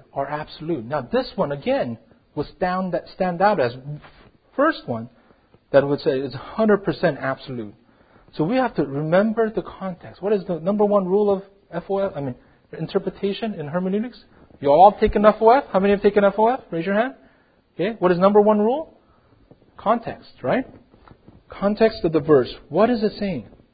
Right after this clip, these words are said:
Okay. Now, 'cause believer is non-degreed. One's a believer or an unbeliever, right?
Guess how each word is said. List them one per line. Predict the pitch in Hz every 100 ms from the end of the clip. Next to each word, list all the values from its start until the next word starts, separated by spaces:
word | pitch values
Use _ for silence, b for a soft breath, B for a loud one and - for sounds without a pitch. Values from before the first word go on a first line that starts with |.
| _ _ _ _ _ _ _
Okay. | - 175 _ _ _ _ _ _ _ _ -
Now, | 151 117
'cause | - 143
believer | 127 156 165 240 302 190 117 113 - _ -
is | 151 131 -
non-degreed. | 147 196 190 170 165 110
One's | 120 262
a | 220
believer | 147 160 196 175
or | 135
an | 131
unbeliever, | 139 127 107 101 -
right? | 120 220